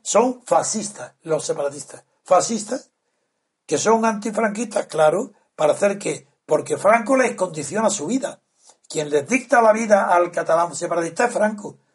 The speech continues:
desde la tumba, le está diciendo, "Haz lo contrario que yo, haz lo contrario que yo". Y a él, el catalán separatista no piensa. Es Franco el que le dice, "Haz lo contrario que yo". Ya está, ya pensó.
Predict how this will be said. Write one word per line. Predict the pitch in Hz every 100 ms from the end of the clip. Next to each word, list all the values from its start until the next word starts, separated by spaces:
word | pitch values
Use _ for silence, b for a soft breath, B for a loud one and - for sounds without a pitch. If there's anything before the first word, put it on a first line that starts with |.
| -
desde | 151 135
la | 139
tumba, | 196 175 208 285 _ _ _ -
le | 147
está | 139
diciendo, | 202 180 208 190 170 180
"Haz | 151
lo | 208 240 240
contrario | 247 165 202 202
que | 170
yo, | 139 -
haz | - -
lo | 269 269
contrario | - 220 202 196
que | 156
yo". | 147 -
Y | 151
a | 143
él, | 160 - B -
el | 160
catalán | 190 147 156 202
separatista | 233 214 226 262
no | 277 294
piensa. | 254 320 349 - 139 _ _ _ _ _ -
Es | 180
Franco | - 262 277 285
el | 233
que | 190
le | 202
dice, | 208 226
"Haz | - 262
lo | 330 294
contrario | 214 190 233 233
que | 196
yo". | 147
Ya | 139
está, | 156 - 220 - _
ya | 170 220
pensó. | 247 208 - -